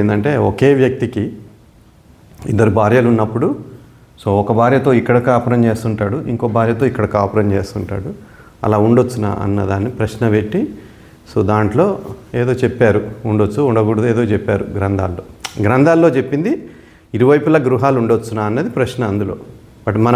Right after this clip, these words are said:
పండితుడు ఇచ్చిన ఎగ్జాంపుల్ అది. So, కానీ ఇది అసలు ఏంటంటే, ఇది ఎందుకు చెప్పుకోవాల్సి వస్తుంది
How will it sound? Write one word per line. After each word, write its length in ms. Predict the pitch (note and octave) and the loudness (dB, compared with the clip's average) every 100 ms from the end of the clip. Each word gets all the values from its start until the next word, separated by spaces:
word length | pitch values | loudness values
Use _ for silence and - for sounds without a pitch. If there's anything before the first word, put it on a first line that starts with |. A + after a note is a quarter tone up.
| A#2 | 2
పండితుడు 360 | B2 C3+ C#3 B2 | 2 2 2 -2
ఇచ్చిన 180 | C3 A#2+ | 0 0
ఎగ్జాంపుల్ 500 | G#2 G#2+ G#2 A#2+ B2 | 0 -2 -4 -6 -8
అది. 120 | - - - - - - - - - - - - - - - - - - | -8 -14 -20 -20 -20 -20 -20 -20 -20 -20 -20 -20 -20 -20 -20 -20 -20 -2
So, 80 | E3+ - | 0 2
కానీ 180 | F3 G3 | 2 2
ఇది 120 | A#2+ D#2 G2+ G#2 | 2 -2 -2 -2
అసలు 200 | B2+ A#2+ | 0 2
ఏంటంటే, 440 | C3+ E3 C#3+ A#2+ C3 | 2 2 0 0 0
ఇది 100 | A2+ G#2+ | 2 2
ఎందుకు 160 | C#3+ | 4
చెప్పుకోవాల్సి 400 | D3 - D3 C3+ | 2 2 0 0
వస్తుంది 340 | C#3 - A#2 | -4 -4 -4